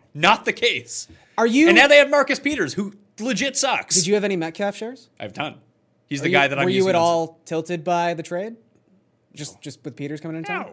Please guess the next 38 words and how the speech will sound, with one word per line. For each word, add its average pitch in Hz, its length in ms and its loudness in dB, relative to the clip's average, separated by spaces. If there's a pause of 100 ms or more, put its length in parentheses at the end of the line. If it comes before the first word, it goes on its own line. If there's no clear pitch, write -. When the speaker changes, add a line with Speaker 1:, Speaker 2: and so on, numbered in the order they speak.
Speaker 1:
No. 247 120 -14
Speaker 2:
No? 240 80 -14
Okay. - 140 -12
Speaker 1:
You, 175 120 -6
you 156 100 -8
don't 151 80 -6
think 170 160 -12
you 135 80 -8
could 107 100 -14
torch 135 340 -10
Peters? 131 280 -8
Speaker 2:
No, 359 180 8
I, 254 200 6
look, 233 300 4 (360)
I 226 120 2
just 247 180 -6
think 254 140 -4
it - 20 -4
was 240 100 -4
a 196 40 -10
situation 202 500 -4
where 180 320 -4
Metcalf 180 560 -4
was 165 140 -6
one 165 160 -6
of 156 100 -8
my 151 140 -6
favorite 170 440 -6
plays 175 300 -8
on 165 140 -8
Monday, 190 500 -6
and 156 120 -8
then 156 120 -8
on 151 160 -10
Wednesday 139 280 -12
it 123 60 -12
was 127 160 -16
like, 123 260 -12